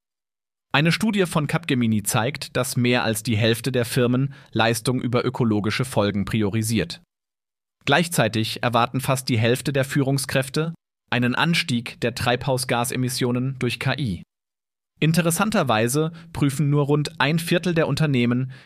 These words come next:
den Stromverbrauch ihrer K-I-Modelle vor der Auswahl. Langsam wächst das Bewusstsein.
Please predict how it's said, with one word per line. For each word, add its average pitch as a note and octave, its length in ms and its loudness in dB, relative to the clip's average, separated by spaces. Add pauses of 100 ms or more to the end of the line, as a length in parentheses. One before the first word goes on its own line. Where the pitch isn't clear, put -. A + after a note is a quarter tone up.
(100)
den B2+ 100 0
Stromverbrauch B2+ 800 0
ihrer C3 300 -2
K-I-Modelle A2+ 680 2
vor A#2+ 180 -2
der B2 140 0
Auswahl. F2+ 500 -2 (840)
Langsam E3+ 640 2
wächst - 280 -2
das B2+ 140 -2
Bewusstsein. G#2 680 -2